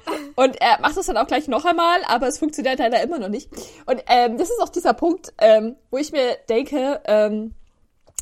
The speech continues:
worüber wir eben vorher geredet haben, äh, dass es halt ins Herz reingeht, weil sonst könnte er das ja auch irgendwo anders versuchen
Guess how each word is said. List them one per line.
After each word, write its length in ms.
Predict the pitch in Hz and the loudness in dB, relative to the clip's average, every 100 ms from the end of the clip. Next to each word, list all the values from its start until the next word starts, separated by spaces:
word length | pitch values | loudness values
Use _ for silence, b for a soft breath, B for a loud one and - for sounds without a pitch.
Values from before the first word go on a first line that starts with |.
| - | -8
worüber 300 | - 262 240 | -4 -2 0
wir 100 | 220 | 0
eben 140 | 233 | 0
vorher 280 | 220 262 220 | -4 -2 -2
geredet 360 | 208 220 233 233 | -2 -4 -4 -4
haben, 360 | 196 202 214 | -6 -6 -8
äh, 260 | - 190 196 | -6 -6 -6
dass 140 | 214 | -6
es 80 | - | -8
halt 160 | 277 - | -8 -6
ins 240 | 226 - | -10 -8
Herz 320 | 180 196 - | -6 -6 -8
reingeht, 420 | 170 180 170 226 - | -8 -8 -8 -12 -10
weil 80 | 185 | -12
sonst 200 | 226 - | -12 -10
könnte 200 | 294 254 | -12 -10
er 100 | 202 | -10
das 120 | 233 | -10
ja 80 | 170 | -10
auch 100 | - | -8
irgendwo 300 | 262 294 202 | -8 -6 -8
anders 380 | - 196 330 339 | -12 -12 -10 -12
versuchen 480 | - 294 311 359 370 | -14 -10 -8 -8 -12